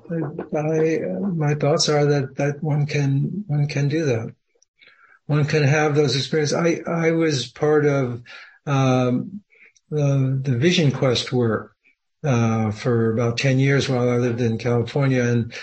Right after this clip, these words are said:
and we would take groups, we would prepare, have meetings to prepare, set intentions. We'd go out into the desert wilderness, and people would then go off and find an, a place to be alone for four days,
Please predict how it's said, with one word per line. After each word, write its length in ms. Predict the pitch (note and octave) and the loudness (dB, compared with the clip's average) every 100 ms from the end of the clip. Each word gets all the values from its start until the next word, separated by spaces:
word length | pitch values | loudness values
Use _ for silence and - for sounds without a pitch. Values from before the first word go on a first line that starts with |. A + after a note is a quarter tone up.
| - - | -18 -10
and 400 | C3 A#2+ A#2 A#2+ | -2 0 2 2
we 140 | A#2 B2+ | 2 2
would 220 | B2+ B2 | 2 0
take 360 | - B2+ A#2+ - _ _ _ | 0 -2 -2 -12 _ _ _
groups, 420 | C3 B2+ C3 - | 2 2 2 -2
we 100 | B2+ | 0
would 180 | A#2+ A#2+ | -2 -2
prepare, 760 | B2+ - D#3 D#3 A2+ C#3+ D3+ - - _ | -6 0 6 6 6 2 -2 -12 -20 _
have 140 | C3 B2 | -4 0
meetings 460 | C#3 C3+ C#3 B2+ | 0 2 2 0
to 220 | - A#2+ A#2+ | -2 -4 -2
prepare, 680 | B2 A2+ - A#2+ A#2 B2+ B2+ - _ | -6 -6 -2 0 2 0 -4 -16 _
set 260 | - C3 B2 | 0 2 2
intentions. 800 | D3 - B2 A2+ B2 C3 - - - - | 2 2 2 0 -2 -4 -8 -12 -20 -8
We'd 200 | B2+ A2 | -4 -2
go 160 | C3 C3+ | 0 2
out 200 | C#3 C#3 | 4 4
into 380 | B2+ A2 B2+ | 2 2 -2
the 80 | A2+ | -2
desert 480 | G#2+ C3 C3 C3 B2 | -2 0 2 0 0
wilderness, 640 | B2+ A#2+ A#2 A#2 B2 B2 - - - | 0 2 2 2 0 -2 -8 -18 -8
and 160 | C3 A#2 | -4 -2
people 400 | C#3 C3+ C#3 B2+ | -2 -2 -2 0
would 160 | C3 A#2+ | 2 2
then 300 | C3 B2+ B2 | 2 2 0
go 280 | C3+ B2 | 0 2
off 240 | B2 A#2+ A#2+ | 2 0 0
and 400 | A#2 A#2 A#2 - | -2 -2 -4 -6
find 320 | - C3 B2 | -2 0 2
an, 220 | A#2 A#2 C3+ | 0 -2 -8
a 60 | |
place 380 | - C#3 B2 - | -4 0 0 0
to 60 | B2 | 0
be 120 | B2+ | 2
alone 460 | B2 C#3+ E3 D3+ | 2 2 2 2
for 180 | A#2 B2 | 0 -4
four 300 | G#2 - C3+ | -4 -2 0
days, 520 | C3 C3 A2+ B2 - | 2 2 2 2 -2